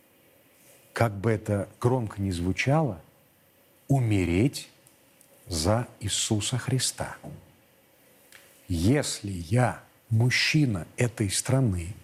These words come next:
гражданин России, я должен быть готов умереть за свою страну.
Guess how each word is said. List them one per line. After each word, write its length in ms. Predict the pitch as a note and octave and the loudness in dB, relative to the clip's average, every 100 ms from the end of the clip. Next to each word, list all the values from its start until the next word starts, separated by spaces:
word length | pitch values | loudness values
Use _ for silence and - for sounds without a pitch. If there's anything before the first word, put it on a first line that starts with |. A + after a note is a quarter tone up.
| - _ _ _ _ _ _ - - - | -20 _ _ _ _ _ _ -20 -4 0
гражданин 760 | C3 C3 A#2+ D#3 D3 B2+ G2 | 2 0 0 2 4 4 4
России, 640 | G2 G#2+ - - G#2 E2 - - _ _ _ _ - - | 2 2 2 2 0 -2 -10 -20 _ _ _ _ -16 -2
я 140 | F#2+ | 0
должен 460 | F2 G#2 G2+ F2 F#2 | 2 0 2 2 2
быть 240 | E2+ E2+ | 0 -2
готов 640 | E2 G2 - B2 C#3+ - - _ _ _ _ - _ | -2 -4 0 0 0 -2 -16 _ _ _ _ -20 _
умереть 600 | C3+ B2+ B2 B2 B2 G#2+ | 0 2 2 2 2 2
за 100 | G#2+ | -2
свою 340 | G#2 - G#2+ G2+ | -2 -2 0 -2
страну. 460 | - A2+ A#2+ A2+ | 0 2 2 2